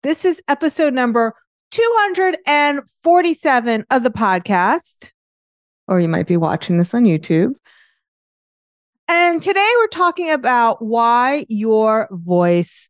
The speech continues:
matters. So this is something that I do talk about inside my book,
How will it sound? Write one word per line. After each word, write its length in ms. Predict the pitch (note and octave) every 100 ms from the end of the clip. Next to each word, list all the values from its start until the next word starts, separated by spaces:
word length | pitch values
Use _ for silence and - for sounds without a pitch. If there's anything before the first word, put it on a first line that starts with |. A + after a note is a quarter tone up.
| _ _ _ -
matters. 800 | D#3+ E3+ D3 - - - - - _ _ _ _
So 300 | - C4+ C4
this 320 | B3+ G4+ D5
is 120 | C#5
something 420 | - D#4+ E4 D#4
that 260 | C4+ A#3+ -
I 140 | A3 A#3
do 240 | G#3+ E4 D#5
talk 340 | F4+ F4+ G#4
about 580 | F#4 C#4 A#3+ A#3+ A#3 A#3 -
inside 920 | B3+ C#4 D4 C4+ B3 A#3 A#3 A#3 A3+ G#3
my 100 | A3
book, 300 | A3 A3